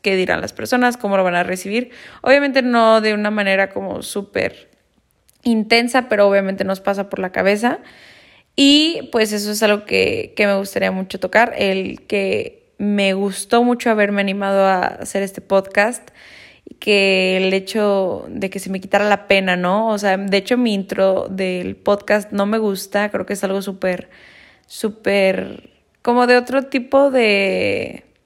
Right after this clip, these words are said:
no sé, como que creo que va muchísimo más a la parte de querer cambiar, el, lo espiritual. Creo que por ahí quería abordar mi podcast, pero terminó siendo muchísimo más ad hoc a mi personalidad,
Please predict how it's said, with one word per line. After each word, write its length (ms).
no 80
sé, 160
como 240
que 380
creo 380
que 280
va 300
muchísimo 540
más 240
a 40
la 160
parte 600
de 420
querer 240
cambiar, 560
el, 300
lo 140
espiritual. 560
Creo 180
que 100
por 240
ahí 160
quería 220
abordar 340
mi 100
podcast, 540
pero 180
terminó 360
siendo 240
muchísimo 500
más 400
ad 180
hoc 200
a 40
mi 120
personalidad, 720